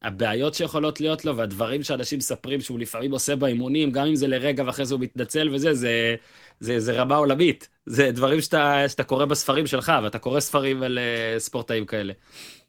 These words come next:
אה, שועה מאוד מבטיח, בגול אתמול למשל היה, הוא גם חיכה לצאת מהאופסייד, הוא גם עקף את השוער, הוא גם עשה את הסיבוב הזה, הכל נראה מין בקור רוח כזה,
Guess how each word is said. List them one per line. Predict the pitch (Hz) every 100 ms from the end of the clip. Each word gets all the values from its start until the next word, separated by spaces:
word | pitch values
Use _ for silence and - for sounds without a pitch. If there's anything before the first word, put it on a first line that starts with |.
| -
אה, | 117 -
שועה | - - 165
מאוד | 151 156 151
מבטיח, | 131 151 147
בגול | 120 117 151 156
אתמול | 143 131
למשל | 123 - 127
היה, | 127 135
הוא | 131
גם | 113 143
חיכה | 143 - 139
לצאת | 131 135 127
מהאופסייד, | 131 127 147 143 139 _ _ _ _ _
הוא | 135 113
גם | 156 151
עקף | 139 127 143 -
את |
השוער, | 131 127 127 123
הוא | 101 117
גם | 147
עשה | 147 143
את | 143
הסיבוב | - 120 131 139
הזה, | 127 117
הכל | - 151
נראה | 151 151
מין | 147 135 110 -
בקור | 113 - 151 127
רוח | 143 160
כזה, | - 131 107